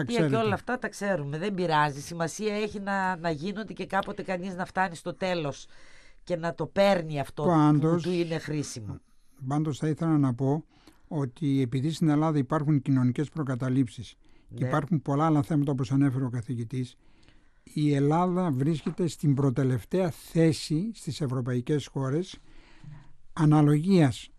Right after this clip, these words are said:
Speaker 1: ακου-, εφαρμογής ακουστικών βαρικοείας ανακάτοικο. Δηλαδή βλέπουμε, Ολλανδία είναι ένα ακουστικό ανά ενενήντα οκτώ κατοίκους,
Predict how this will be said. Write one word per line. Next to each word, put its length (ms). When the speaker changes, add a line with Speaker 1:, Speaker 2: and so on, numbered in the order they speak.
Speaker 1:
ακου-, 280
εφαρμογής 580
ακουστικών 460
βαρικοείας 760
ανακάτοικο. 760
Δηλαδή 260
βλέπουμε, 360
Ολλανδία 480
είναι 240
ένα 280
ακουστικό 460
ανά 160
ενενήντα 280
οκτώ 280
κατοίκους, 640